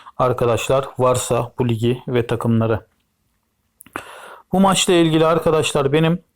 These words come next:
tahminim maç sonu karşılıklı gol olur. Oran bir elli. İyi de oran vermişler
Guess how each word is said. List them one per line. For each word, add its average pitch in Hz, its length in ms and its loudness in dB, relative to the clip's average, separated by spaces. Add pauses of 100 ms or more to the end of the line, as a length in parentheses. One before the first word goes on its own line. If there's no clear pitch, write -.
(1400)
tahminim 156 560 0 (1120)
maç 160 220 0
sonu 151 340 0 (100)
karşılıklı 147 540 -4
gol 143 180 2
olur. 131 420 0 (500)
Oran 143 440 2
bir 139 120 2
elli. 120 360 2 (880)
İyi 180 200 0
de 160 40 2
oran 127 300 4
vermişler 117 500 0